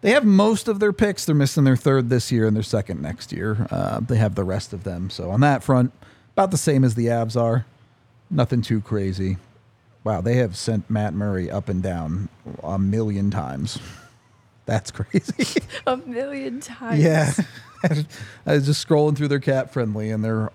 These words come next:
Speaker 1: entire recalls and reassignments. Matt Murray, Matt Murray, Matt Murray, Matt Murray. So I'm sure they'd love to trade Matt Murray. <laughs> Um, anyway, it, it's an interesting situation because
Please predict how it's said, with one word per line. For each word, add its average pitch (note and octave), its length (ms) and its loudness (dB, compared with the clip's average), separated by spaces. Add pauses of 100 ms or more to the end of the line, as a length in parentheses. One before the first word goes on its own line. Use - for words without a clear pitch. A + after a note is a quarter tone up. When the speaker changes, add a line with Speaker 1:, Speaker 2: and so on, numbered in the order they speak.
Speaker 1:
entire B2+ 560 4
recalls A2+ 500 2
and G#2 100 0
reassignments. F#2+ 720 -2
Matt A#2+ 180 0
Murray, G2+ 180 -2
Matt G#2 200 0
Murray, G2 200 -4
Matt G2 200 -4
Murray, F#2+ 200 -4
Matt F2+ 200 -2
Murray. C#2+ 260 -8 (600)
So F3 120 6
I'm F3+ 100 6
sure A#3+ 160 4
they'd G#3+ 200 2
love A3+ 180 2
to G3 60 0
trade F#3+ 280 4
Matt E3+ 200 4
Murray. C#3 460 2 (400)
<laughs> - 80 2 (2250)
Um, B2+ 580 2 (680)
anyway, B2+ 500 0 (560)
it, F3+ 160 0 (2000)
it's A#3 180 -2
an C4+ 100 0
interesting G#3 460 4
situation F#2+ 800 0
because B2+ 640 2